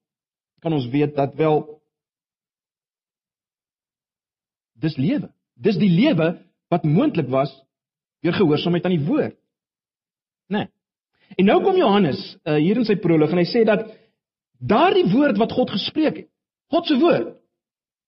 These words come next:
God se woord waardeur hy homself uitgedruk het, homself bekend gemaak het, daardie woord het mens geword volgens vers veertien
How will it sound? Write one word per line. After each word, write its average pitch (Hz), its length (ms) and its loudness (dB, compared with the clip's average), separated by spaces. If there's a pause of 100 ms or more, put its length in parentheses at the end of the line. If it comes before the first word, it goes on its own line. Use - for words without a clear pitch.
(2500)
God 302 120 0
se 302 100 2
woord 294 200 2
waardeur 277 300 2
hy 269 60 2
homself 285 400 -2
uitgedruk 254 580 -2
het, - 80 -18 (280)
homself 262 360 0
bekend 311 320 -2
gemaak 175 360 0
het, - 60 -20 (240)
daardie 302 580 0
woord 135 300 0 (1000)
het 196 160 0
mens 233 320 2
geword 170 400 0
volgens 165 320 -2
vers 147 240 -2
veertien 131 400 -2